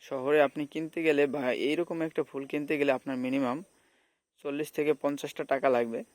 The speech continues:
গ্রামে এটা আপনি নিজের ইচ্ছা মতো প্রাকৃতিক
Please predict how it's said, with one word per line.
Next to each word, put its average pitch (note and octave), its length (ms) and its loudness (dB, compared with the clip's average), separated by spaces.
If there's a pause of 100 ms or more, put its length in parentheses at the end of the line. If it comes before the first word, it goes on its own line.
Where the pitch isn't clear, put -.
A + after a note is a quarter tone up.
(240)
গ্রামে C3 420 0
এটা C#3 160 2
আপনি C3+ 300 -2
নিজের C3 440 0
ইচ্ছা - 220 -4
মতো D#3 260 4 (1000)
প্রাকৃতিক D#3 520 0